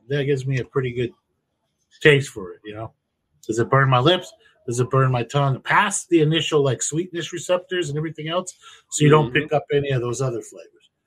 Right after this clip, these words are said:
Speaker 1: That's
Speaker 2: Yep.
Speaker 1: a good one. Uh, that's how, uh, maybe allegedly, uh, I would do it allegedly. Um, <laughs> yeah. So you're gonna save all that, and you can run that a th-, third time. But save those hearts. Don't just dump 'em back in there. Save 'em.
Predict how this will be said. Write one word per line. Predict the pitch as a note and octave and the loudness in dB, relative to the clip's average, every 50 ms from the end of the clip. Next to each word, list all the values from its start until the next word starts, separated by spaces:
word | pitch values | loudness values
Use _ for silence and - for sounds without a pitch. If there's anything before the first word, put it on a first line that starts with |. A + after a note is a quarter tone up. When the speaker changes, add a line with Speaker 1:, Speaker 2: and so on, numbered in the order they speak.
| _ _ _ _ _ - | _ _ _ _ _ -2
Speaker 1:
That's | C3+ B2 A#2 A#2+ | 0 0 2 2
Speaker 2:
Yep. | C3+ | 2
Speaker 1:
a | D#3 | 2
good | A#2+ G#2+ G2 | 0 -2 -6
one. | - - - _ _ _ _ _ _ _ _ _ _ _ _ _ _ _ _ _ _ _ _ _ - - | -10 -20 -20 _ _ _ _ _ _ _ _ _ _ _ _ _ _ _ _ _ _ _ _ _ 0 4
Uh, | C3 C#3 C3+ - - | 4 4 4 4 0
that's | - D#3 - - | -4 -6 -4 0
how, | E3 D#3+ D3+ C#3 B2 - - - - | 2 2 4 2 2 -2 -8 -6 -4
uh, | D3+ C#3+ C3+ C3+ - | -2 0 0 0 0
maybe | D3 E3+ E3+ D#3 D#3+ D3+ C#3+ | 2 2 2 2 2 2 2
allegedly, | C#3+ B2+ C3 C3 D3 D3 C3+ C3 C3+ A#2+ A#2+ B2+ A#2+ A#2+ A#2+ A2 | 2 2 2 2 2 2 2 0 -4 -4 -2 -2 -2 -2 -2 -2
uh, | A2 A#2 A2 G#2+ G#2 A2+ | -4 -4 -4 -4 -4 -6
I | A#2 A2+ A2+ A#2+ | -6 -6 -2 0
would | C3 C3 A#2+ G#2+ | 0 0 0 -2
do | G#2+ A#2+ B2 A#2+ | -2 -2 0 0
it | A2+ G#2 | 0 0
allegedly. | G#2+ G#2+ G#2+ G#2 G#2 F#2 _ - - _ _ _ _ _ _ _ _ _ - | -2 -4 -4 -6 -10 -14 _ -18 -20 _ _ _ _ _ _ _ _ _ -2
Um, | C#3 C#3 D3 D3 D3 C#3+ C#3 C3+ - - C3 _ - C#3 - _ - | 0 2 2 2 2 2 0 0 -2 -4 -10 _ -20 -20 -20 _ -14
<laughs> | C#3 - _ _ - - _ _ _ _ _ _ _ _ _ _ _ _ _ _ _ _ _ _ | -14 -14 _ _ -16 -16 _ _ _ _ _ _ _ _ _ _ _ _ _ _ _ _ _ _
yeah. | - B3+ D4 B3 - - - _ _ _ _ _ - | 4 4 4 4 2 -2 -12 _ _ _ _ _ -6
So | - - G#3+ G#3+ G#3 G3+ - | 2 4 6 6 6 4 0
you're | F3+ F#3+ | -2 -2
gonna | B3 C4+ - | 0 0 0
save | - - C#4+ C#4 C4 | 0 -2 -4 -4 -4
all | B3+ B3 | -4 -4
that, | B3+ B3+ A#3+ | -4 -4 -2
and | G3+ G3+ | -2 -2
you | G#3 | -2
can | - F#3+ D#3+ | -2 -2 -2
run | F3+ G#3 A3 G#3+ G#3 | 0 -2 -2 -2 -2
that | G#3 G3+ F#3 | -4 -2 -4
a | - | -4
th-, | - - F#3+ D#3+ | -2 -2 -2 -2
third | - - A#3+ B3+ B3+ A#3+ - | -2 -2 -4 -4 -4 -4 -6
time. | - F#3 E3 D3 C3+ A#2 A2 | -2 0 0 0 0 -2 -4
But | A2 A2 - | -8 -10 -10
save | - - E3 E3+ F#3+ G3 G3 F#3+ F#3+ F#3 | -6 -2 0 2 2 2 2 0 0 -2
those | F3 F3+ E3+ D3 - | -2 -2 -2 0 2
hearts. | G#3 B3 B3 G#3 - - - - | 2 2 2 2 -2 -4 -8 -8
Don't | - C3+ C#3 C#3+ C3+ | -4 -4 -4 -4 -4
just | C#3 D#3+ D3+ C3 - | -6 -8 -8 -8 -4
dump | - D#3 E3 D#3 D#3+ | -2 -2 -2 -2 -4
'em | D3+ D3 | -8 -4
back | D#3 D#3 D3 C#3+ - | -2 -2 -2 -2 -2
in | G#3 G#3+ F#3+ | -2 -2 0
there. | D3+ C#3 C#3+ | -2 -2 -2
Save | C#3 C#3 - D3+ D3+ D3 D3 | -4 -4 -2 0 0 2 2
'em. | D3+ D3 C#3+ C#3 | 0 -2 -2 -4